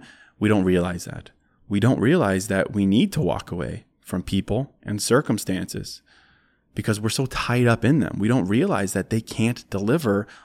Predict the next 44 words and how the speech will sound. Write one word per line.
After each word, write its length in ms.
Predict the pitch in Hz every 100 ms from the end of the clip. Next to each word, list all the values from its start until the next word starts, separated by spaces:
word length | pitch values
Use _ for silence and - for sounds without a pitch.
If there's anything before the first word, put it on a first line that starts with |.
| -
on 80 | 98
what 160 | 101
we 120 | - 98
deserve. 640 | 92 90 120 - - - _ _ _ -
And 160 | 98 101
when 100 | 110
we 120 | 104
finally 480 | - 117 160 170 120
wake 280 | 110 101
up, 320 | 120 139 - - - -
we 100 | 95
love 340 | 92 101 127
to 100 | -
resort 380 | 113 98 95 90
to 100 | -
blame. 420 | - 82 85 - - _ _ _ _ _ _ _
And 240 | - 107 101 - - - _
it's 180 | 160 -
tough, 400 | - 269 - - _ _ _ -
right? 200 | 139 180
It's 180 | 143
tough 300 | - 175 202
not 180 | 151 135
to 80 | -
react 400 | 131 101 95 127
to 60 | -
those 220 | 95 92
things 380 | - 98 98 98 - _ -
that 240 | 110 104
way. 280 | 120 185 113 - - - _
Chad, 460 | - 104 107 107 107 - -
the, 240 | 90 92 87
the 100 | 92
fuck 300 | 120 - -
boy 220 | 113 110
who 100 | 95
finally 480 | - 113 120 113 107
showed 320 | - 107 104
his 100 | 98
true 180 | - 107
colors. 360 | - 107 101
Well, 80 | 107
fuck 320 | - 160 -
Chad. 360 | - 139 104